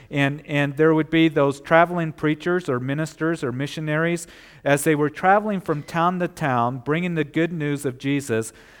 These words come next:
some of them were honest. They were true. They, they brought truth, and,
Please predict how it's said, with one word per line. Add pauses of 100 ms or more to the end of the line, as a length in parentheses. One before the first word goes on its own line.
(120)
some
of
them
were
honest.
They
were
true.
They,
they
brought
truth, (360)
and,